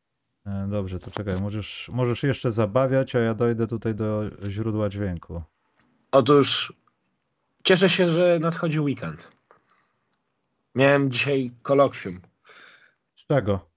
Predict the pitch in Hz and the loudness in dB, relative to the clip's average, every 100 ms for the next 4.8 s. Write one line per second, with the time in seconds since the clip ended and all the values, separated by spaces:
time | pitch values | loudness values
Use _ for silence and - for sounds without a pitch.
0 | _ _ _ _ _ - 110 131 156 - | _ _ _ _ _ -4 0 4 4 2
1 | 165 - - 165 139 160 147 151 - 143 | -4 -6 -2 0 2 0 0 -2 -2 -2
2 | 143 139 135 - 101 104 104 107 104 113 | 2 2 0 -2 -2 0 2 2 4 2
3 | 110 - 82 - - - 113 113 139 151 | 2 -2 -4 -6 -16 -8 0 2 2 2
4 | 131 117 - 110 110 113 - 110 | 2 2 0 0 2 0 0 0